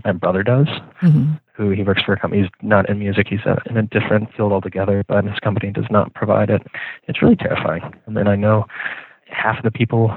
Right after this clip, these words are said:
Speaker 1: more than half of the people I work with, considering the more than half the people I work with are artists or, or rely on that daily. It's really scary.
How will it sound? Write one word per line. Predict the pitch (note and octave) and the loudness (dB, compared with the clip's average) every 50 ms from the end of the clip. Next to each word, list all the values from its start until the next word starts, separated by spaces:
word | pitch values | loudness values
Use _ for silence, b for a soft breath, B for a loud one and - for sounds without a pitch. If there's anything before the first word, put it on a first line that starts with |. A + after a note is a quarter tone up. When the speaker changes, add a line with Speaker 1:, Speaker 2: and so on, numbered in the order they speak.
| - - | -6 -4
Speaker 1:
more | A2+ A#2+ B2+ | 0 2 2
than | A#2+ A#2+ | 2 4
half | A#2 A#2+ A#2 A#2 | 2 2 2 2
of | - | 0
the | A#2 | -2
people | A2 A#2+ A2+ A2+ A2 A2+ | 0 0 0 2 2 2
I | A2 | 2
work | A2 A#2 B2+ C#3+ - | 4 2 0 0 0
with, | - G2 - | -2 -4 -2
considering | - G2+ F#2 - G#2 G2+ G2+ G2 | -2 -4 -2 0 2 2 2 2
the | G2 G2+ | 0 0
more | G2+ G#2 G2+ | 0 0 2
than | G2 F#2 | 2 2
half | G2+ G2+ G2+ | 2 2 0
the | _ - | _ -4
people | G#2 G2 G2 | -2 2 2
I | G2 | 4
work | G2 G#2+ A2+ - | 4 2 2 0
with | A2+ - | -2 0
are | G2 F2+ | 2 4
artists | F#3+ G3 A2 A2+ G2+ - - - - | 4 4 4 2 0 -2 -6 -4 0
or, | - F#2 F#2+ F#2+ B B B B B B B B B B - | 2 2 2 0 B B B B B B B B B B -4
or | F#2 | -2
rely | F#2+ F#2+ F#2+ F#2+ | 0 2 2 4
on | G2+ G#2 G#2 | 2 2 2
that | G2+ G2 - | 0 -2 0
daily. | - F2 F#2 A#2 B2 A2 F#2 - - - | 0 2 4 6 6 4 2 -2 -8 -12
It's | - - F#2+ - - | -10 -6 -4 2 4
really | F#2+ F#2 F#2+ G2+ - | 4 4 4 2 0
scary. | - - G#2 A#2 A#2+ A2 - | -2 0 2 2 2 0 -2